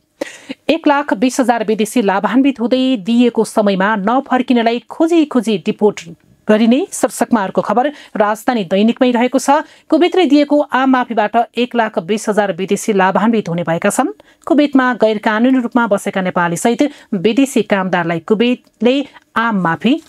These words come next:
दिएको हो। प्रतिनिधि र प्रदेश सभा उपनिर्वाचन सत्तारूढ दलमै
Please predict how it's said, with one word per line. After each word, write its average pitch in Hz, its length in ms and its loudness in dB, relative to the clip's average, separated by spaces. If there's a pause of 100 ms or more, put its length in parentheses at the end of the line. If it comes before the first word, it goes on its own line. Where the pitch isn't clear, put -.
दिएको 170 480 0
हो। 196 160 0 (640)
प्रतिनिधि 330 720 2
र 311 80 4
प्रदेश 254 360 2
सभा 233 520 -4
उपनिर्वाचन 214 760 -2
सत्तारूढ 196 600 -4
दलमै 208 340 0